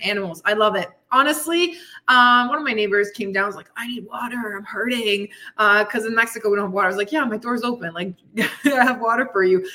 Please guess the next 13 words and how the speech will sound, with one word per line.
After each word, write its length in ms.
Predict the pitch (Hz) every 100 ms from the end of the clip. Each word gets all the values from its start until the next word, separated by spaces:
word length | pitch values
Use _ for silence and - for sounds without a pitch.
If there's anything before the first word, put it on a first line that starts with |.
| -
He's 120 | 254
like, 160 | 262 - - -
"Damn, 340 | 359 480 339
you 60 | 359
look 220 | 480 247
good, 400 | 254 294 453 349
like, 160 | 285 285
in 80 | 269
the 60 |
morning." 360 | 254 240 226 196
I'm 80 | 190
like, 160 | 165 _
Yeah, 120 | -